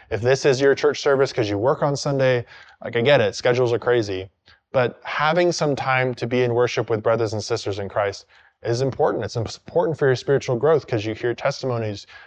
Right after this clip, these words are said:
you hear different perspectives on things that you wouldn't have thought of otherwise, and you get a chance to worship in community. Monthly communion,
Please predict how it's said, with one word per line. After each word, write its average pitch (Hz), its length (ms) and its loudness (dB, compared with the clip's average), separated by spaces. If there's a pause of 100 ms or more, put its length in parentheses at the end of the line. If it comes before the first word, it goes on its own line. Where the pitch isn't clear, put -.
(120)
you 120 120 -2
hear 127 240 2
different 123 280 -2
perspectives 135 640 0
on 113 140 0
things 110 260 -2
that 98 100 -6
you 113 160 -2
wouldn't 123 220 0
have 107 100 -6
thought 110 200 2
of 107 120 0
otherwise, 104 560 -2 (640)
and 107 80 -8
you 107 60 -2
get 120 100 4
a 113 40 -2
chance 127 240 0
to 123 60 0
worship 127 320 0
in 110 120 -2
community. 117 420 0 (540)
Monthly 165 300 2
communion, 175 600 0